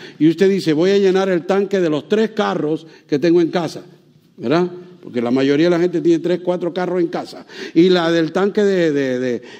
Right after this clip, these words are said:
de, de, de cinco galones, y otra de un galón, y otra de cinco, otra, y lleno la, y, y tengo todos los tanques llenos, ¿por qué? Porque a lo mejor viene un huracán. Y usted va y llena todos los tanques de gasolina, y los tiene allí guardados,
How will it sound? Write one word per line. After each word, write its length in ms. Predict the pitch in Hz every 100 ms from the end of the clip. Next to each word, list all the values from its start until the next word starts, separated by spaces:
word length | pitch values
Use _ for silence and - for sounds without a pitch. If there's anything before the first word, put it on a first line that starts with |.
| -
de, 260 | 143 135
de, 480 | 135 135 127 127 127
de 180 | 135 139
cinco 300 | 131 175 175
galones, 480 | 143 139 214 208 - - -
y 80 |
otra 200 | 160 180
de 40 | 185
un 60 |
galón, 260 | 185 170 214
y 40 |
otra 200 | 175 175
de 80 | 151
cinco, 280 | 135 214 185
otra, 140 | 175 - - -
y 120 | 156
lleno 280 | 151 190 202
la, 300 | 175 156 147
y, 60 |
y 220 | 151 156 160
tengo 340 | 185 233 214
todos 180 | 277 302
los 140 | 247
tanques 300 | 202 240 220
llenos, 240 | 185 220 190
¿por 180 | 190 175
qué? 220 | 165 123 - -
Porque 220 | - 156 165
a 40 |
lo 60 | 156
mejor 240 | 160 175
viene 160 | 175 170
un 80 |
huracán. 480 | 160 143 - 110 90 - _ _ _ _ _ _ _ _ _ _ _ - - 359 -
Y 100 | 226
usted 240 | 226 294
va 120 | 294
y 60 | 285
llena 400 | 233 262 240 214
todos 560 | 269 349 415 427 427 330
los 160 | 247
tanques 320 | - 247 226
de 80 | 214
gasolina, 460 | 196 180 185 160 127 - - _ _ _ _ _ - - -
y 80 |
los 180 | 240 226
tiene 220 | - 285
allí 160 | 269 254
guardados, 640 | 254 202 185 143 107 -